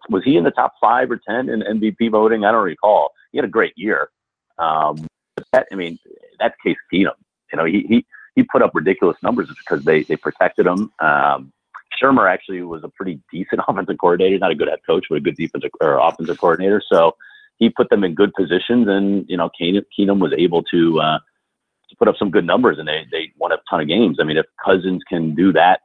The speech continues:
plus a little bit more from a, you know, passing perspective, I, I mean,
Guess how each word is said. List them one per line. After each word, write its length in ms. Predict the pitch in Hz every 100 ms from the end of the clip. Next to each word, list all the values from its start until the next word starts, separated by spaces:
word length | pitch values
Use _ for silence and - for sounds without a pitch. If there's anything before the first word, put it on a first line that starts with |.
| -
plus 160 | 85 -
a 60 | 80
little 200 | 85 82
bit 220 | 85 - _ -
more 400 | 82 85 92 95
from 120 | 80
a, 100 | 78 - -
you 80 |
know, 140 | 73 - _ _ _ _ -
passing 320 | 92 - 104
perspective, 600 | 110 - 117 - 135 104
I, 60 | 95
I 220 | - -
mean, 220 | 127 131